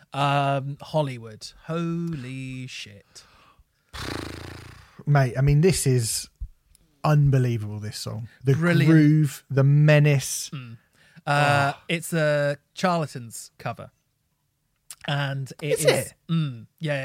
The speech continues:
Speaker 1: yeah, yeah. It's a cover of the Charlatans song. And
Speaker 2: I didn't know that.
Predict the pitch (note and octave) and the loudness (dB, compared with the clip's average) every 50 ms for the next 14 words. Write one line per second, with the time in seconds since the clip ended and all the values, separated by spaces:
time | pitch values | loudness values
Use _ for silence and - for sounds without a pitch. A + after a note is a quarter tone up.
0 | C3 B2+ B2+ B2+ B2 A#2+ A2+ A2+ - - C3 B2+ - - C#3+ B2 A#2+ A#2 A2+ A#2+ | -6 -8 -8 -8 -8 -10 -10 -12 -14 -12 -12 -12 -10 -10 -12 -12 -12 -14 -16 -14
1 | - C3+ B2 A#2+ B2 - - A#2 A2+ - - A2+ G#2 A2+ - _ - - _ _ | -12 -12 -12 -12 -12 -14 -18 -20 -18 -18 -16 -16 -16 -18 -20 _ -20 -20 _ _
2 | - - - _ _ - C#3+ C#3 C3 C3 C3 B2+ G4 F#4+ - F#4+ B3+ E3+ D#3+ C#3 | -20 -20 -20 _ _ -6 -4 -4 -4 -4 -4 -4 -4 2 2 4 6 6 6 6
3 | C3+ A#2+ B2+ F3+ - - - | 6 6 4 4 2 0 -2